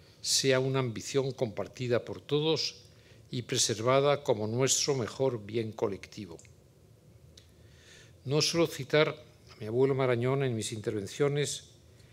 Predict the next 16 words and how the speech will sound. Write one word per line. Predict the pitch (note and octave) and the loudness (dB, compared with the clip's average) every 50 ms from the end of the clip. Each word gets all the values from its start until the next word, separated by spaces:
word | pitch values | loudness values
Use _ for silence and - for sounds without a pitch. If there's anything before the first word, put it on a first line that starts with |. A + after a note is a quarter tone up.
| - - - - - - - - | -20 -20 -20 -20 -20 -18 -8 0
pero | B2+ A#2 A#2 G#2 | 2 2 2 2
creo | - - D3 D#3 D3+ | 2 4 6 6 6
que | - - D3 | 6 6 4
hoy | C#3+ C#3 | 4 6
voy | B2+ C#3 C3+ | 6 6 6
a | C3+ | 6
hacer | B2 - - C#3 C3 A#2 | 4 4 2 2 2 2
una | A#2+ B2 | 0 -2
excepción. | A2+ - - - A2+ G2+ - - - B2 A2 G2 G2 - - - - - - - - - - - - - - - - _ - - - - - - - - - - | -2 -2 -4 -4 -6 -6 -8 -8 -4 -4 -4 -4 -4 -10 -18 -20 -20 -20 -20 -20 -20 -20 -20 -20 -20 -20 -20 -20 -20 _ -20 -20 -20 -20 -20 -20 -20 -20 -20 -12
Concluyo, | - - A#2 A2 G2+ - - D3+ D3 C3+ D3 C#3 C#3 | -6 -4 -4 -4 -4 -4 -2 0 2 6 6 4 4
por | - B2+ A#2+ | 4 -2 0
tanto, | - C#3+ C#3+ C#3 C3 - - D3+ D3 B2+ - - - - | 2 2 2 2 2 2 0 0 0 0 -6 -12 -16 -8
con | - B2 A#2+ B2+ | -4 -2 0 0
una | C3+ C#3+ C3+ | 2 0 0
frase | - - C3+ A#2 B2+ | 0 -2 -4 0 0
suya | A2+ - - C#3 C3 B2+ A#2+ C#3 C3+ C#3 | 2 2 2 0 -2 -2 0 0 0 0